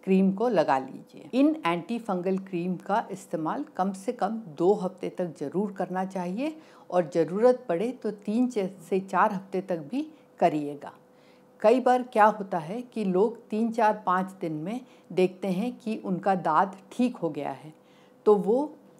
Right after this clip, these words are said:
इस क्रीम का इस्तेमाल करना बंद कर देते हैं और फिर जैसे ही वो दवाई का इस्तेमाल बंद करते हैं, थोड़े दिनों के बाद आपका फंगल इन्फेक्शन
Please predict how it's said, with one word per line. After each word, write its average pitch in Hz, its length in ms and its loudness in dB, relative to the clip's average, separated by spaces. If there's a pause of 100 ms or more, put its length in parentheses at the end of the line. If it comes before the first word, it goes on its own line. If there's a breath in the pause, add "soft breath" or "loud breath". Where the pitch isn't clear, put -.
(140)
इस 226 160 -2
क्रीम 202 380 -4
का 220 160 0
इस्तेमाल 185 520 -2
करना 180 500 -8
बंद 190 260 4
कर 147 80 -6 (120)
देते 143 240 -16
हैं 147 240 -18 (400 soft breath)
और 170 260 0
फिर 277 260 2 (300 loud breath)
जैसे 190 380 4
ही 269 200 4
वो 208 300 2 (720)
दवाई 165 340 4
का 190 140 0
इस्तेमाल 170 500 -2
बंद 180 300 0
करते 190 320 -2
हैं, 220 300 -4 (340 loud breath)
थोड़े 202 180 6
दिनों 165 300 -2
के 165 140 -8
बाद 170 340 -2 (280 soft breath)
आपका 170 300 0
फंगल 160 420 -8
इन्फेक्शन 156 600 -6